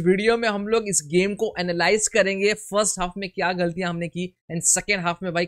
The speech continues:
कैसा हमने उसको इम्प्रूव किया, कैसे एक टीम में वो डायनामिक्स लाए, कोहेशन लाया, प्रॉपर एक बिलीफ रखी and भाई एंड मोमेंट तक हमने गिव अप नहीं करा। The press is,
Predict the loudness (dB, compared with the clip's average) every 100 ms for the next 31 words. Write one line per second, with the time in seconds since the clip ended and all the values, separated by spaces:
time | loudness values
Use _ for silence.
0 | -2 -2 0 0 0 -2 -2 -2 -2 -2
1 | -2 -2 -4 -4 -4 _ _ -2 2 0
2 | 0 -4 0 0 2 2 2 0 -2 -2
3 | 0 0 0 2 2 2 -2 0 0 0
4 | -6 _ _ _ 0 2 4 2 4 2
5 | 2 2 2 -2 -2 -8 -12 _ _ _
6 | -6 -4 0 2 2 0 _ _ _ -2
7 | 0 2 2 0 0 -2 -4 -6 -10 -8
8 | -8 -6 -4 -4 -4 -8 -6 -8 -6 -8
9 | -6 -2 0 0 -2 -4